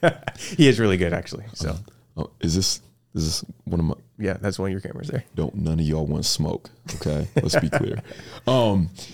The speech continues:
Speaker 2: so, so, so in this book, Extreme Ownership is the book. It's
Speaker 1: Okay.
Speaker 2: called Extreme Ownership.
Speaker 1: Yeah.
Speaker 2: Thank you. I knew it was gonna come to you.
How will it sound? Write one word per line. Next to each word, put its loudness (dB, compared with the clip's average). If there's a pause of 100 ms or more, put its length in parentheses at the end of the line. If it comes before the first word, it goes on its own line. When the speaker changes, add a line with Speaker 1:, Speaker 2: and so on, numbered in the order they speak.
(140)
Speaker 2:
so, 6
so, 6
so 6
in 6
this 6
book, 6
Extreme 4
Ownership 2
is 2
the 0
book. 0
It's 0
Speaker 1:
Okay. 0
Speaker 2:
called 6
Extreme 2
Ownership. 2
Speaker 1:
Yeah. -6
Speaker 2:
Thank 0
you. -4 (240)
I -2
knew 4
it 4
was 2
gonna 0
come 0
to 2
you. -2